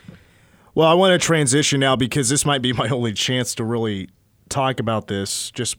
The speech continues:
amongst us or me, just kinda go through a monologue of, of my thoughts about the game Saturday against Iowa State. Um, the marquee matchup is, is my big thought. This is no secret. This will be a big topic as well on Power Cat Game Day on Saturday.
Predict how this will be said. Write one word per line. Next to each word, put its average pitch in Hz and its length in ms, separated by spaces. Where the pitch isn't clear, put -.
amongst 117 340
us 120 240
or 110 80
me, 110 220
just 101 180
kinda 110 200
go 110 180
through 107 180
a 98 40
monologue 107 540
of, 101 300
of 101 120
my 95 140
thoughts 127 380
about 110 180
the 101 60
game 101 220
Saturday 113 560
against 98 300
Iowa 107 320
State. 101 460
Um, 110 400
the 123 120
marquee 135 380
matchup 117 420
is, 101 160
is 123 220
my 117 160
big 98 280
thought. - 480
This 131 160
is 120 120
no 156 100
secret. 147 380
This 127 180
will 143 80
be 139 120
a 127 40
big 117 220
topic 131 320
as 107 100
well 123 140
on 117 100
Power 123 240
Cat 110 200
Game 120 180
Day 117 100
on 101 160
Saturday. 117 520